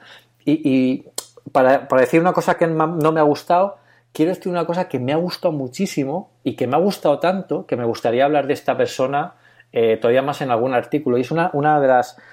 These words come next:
de las figuras más importantes de Apple, eh, en la historia de la compañía, que se habla poquísimo.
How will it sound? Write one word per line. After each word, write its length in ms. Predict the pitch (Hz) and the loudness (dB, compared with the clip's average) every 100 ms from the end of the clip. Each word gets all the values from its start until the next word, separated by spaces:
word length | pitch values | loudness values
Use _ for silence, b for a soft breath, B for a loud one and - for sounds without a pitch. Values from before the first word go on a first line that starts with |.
| B B B _ | B B B _
de 220 | - 120 123 | -8 0 2
las 240 | 117 - | 2 -2
figuras 460 | - 120 135 160 151 | -6 -4 0 0 0
más 200 | 143 160 | -4 -2
importantes 600 | 151 143 131 143 135 117 | -2 -2 -2 -4 -4 0
de 80 | 120 | 2
Apple, 480 | 131 - 101 98 - | 0 0 -2 -4 -8
eh, 340 | - 104 98 101 | -6 -2 -2 -2
en 200 | 117 110 | -6 -4
la 80 | 101 | -4
historia 460 | 101 - 143 147 127 | -6 -4 0 2 2
de 80 | |
la 100 | 113 | 0
compañía, 540 | 113 107 117 131 156 165 | -2 -4 -4 -4 -4 -6
que 100 | 113 | -6
se 100 | 117 | -2
habla 180 | 135 151 | -2 -2
poquísimo. 600 | 117 185 - 117 101 | -4 -6 -6 -8 -10